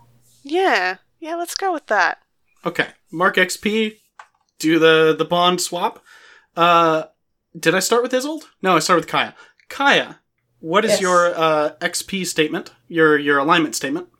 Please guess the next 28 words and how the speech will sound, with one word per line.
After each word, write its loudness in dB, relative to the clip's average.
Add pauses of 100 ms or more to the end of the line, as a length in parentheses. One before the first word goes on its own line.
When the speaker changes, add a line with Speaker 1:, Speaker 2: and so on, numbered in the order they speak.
Speaker 3:
Oh, 2
no, -2
I -4
have -4
not -2
helped -8
an -8
animal -4
or -2
spirit -2
of -2
the -2
wild -2
today. -8
Well, 0
unless -4
you -10
count -2 (520)
distracting -2
and -4
not -2
killing -2 (600)
the, 2 (140)
the -14
spiders 0
with -8
my -10
cloak. -4